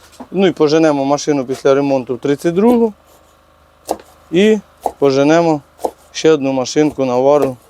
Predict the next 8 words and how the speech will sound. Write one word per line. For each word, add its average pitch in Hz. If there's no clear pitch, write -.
Будемо 131
передавати, 123
це 131
вже 123
буде 123
вісімдесят 120
перша 120
машина 147